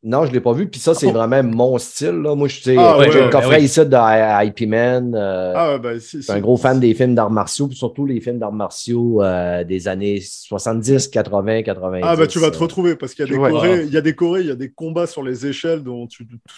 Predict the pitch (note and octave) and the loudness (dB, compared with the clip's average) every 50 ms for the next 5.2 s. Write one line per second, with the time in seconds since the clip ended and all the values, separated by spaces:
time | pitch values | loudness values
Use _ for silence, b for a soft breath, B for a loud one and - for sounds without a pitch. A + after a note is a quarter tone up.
0 | _ - G3+ F3+ - G#3 F#3+ - G3 F3 D#3+ D#3+ D#3 D3 F3+ F3+ - D#3 B2+ B2 | _ -12 -10 -6 -6 -6 -4 -4 -4 -6 -4 -6 -6 -6 -8 -8 -8 -8 -6 -4
1 | C3 C#3 C3+ D#3+ D#3+ D3+ C#3 B2+ A#2+ A#2 - - C#3+ - D#3 D3 C#3 C3 D#3 E3 | -4 -4 -4 -4 -6 -6 -6 -8 -10 -10 -12 -16 -10 -8 -6 -6 -6 -6 -8 -10
2 | - - B2 A#2+ C3 C#3 C3+ A#2+ A2+ A2 A#2 A#2+ - _ - - G3+ F#3+ G3 D3+ | -10 -12 -12 -12 -10 -10 -10 -10 -10 -10 -10 -14 -14 _ -16 -14 -14 -14 -12 -14
3 | C3 - B2+ - _ _ - B3+ A#3+ G3 F3 E3 D3+ - D#3 D3+ C#3+ - - G#3+ | -14 -14 -16 -18 _ _ -16 -16 -14 -10 -10 -10 -8 -8 -8 -8 -8 -10 -12 -12
4 | G#3+ F#3+ D3 C3 C#3 E3 F3+ E3 E3 G3+ G3 - - - C#3 B2+ B2 D#3 E3+ F#3+ | -8 -6 -6 -6 -6 -8 -8 -8 -10 -12 -12 -14 -14 -12 -12 -8 -6 -6 -6 -4
5 | G3+ F#3 C#3 B | -6 -8 -10 B